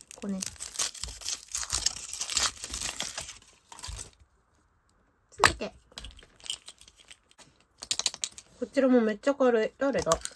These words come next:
あ！翔陽、二つ目。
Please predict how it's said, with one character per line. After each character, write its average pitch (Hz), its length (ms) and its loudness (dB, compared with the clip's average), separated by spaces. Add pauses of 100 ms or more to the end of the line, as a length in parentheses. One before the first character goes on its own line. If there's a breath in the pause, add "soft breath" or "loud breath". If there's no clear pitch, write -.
(1200)
あ！ 453 200 8 (840)
翔 302 240 0
陽、 220 440 4
二 277 220 0
つ 277 140 -2
目。 269 280 6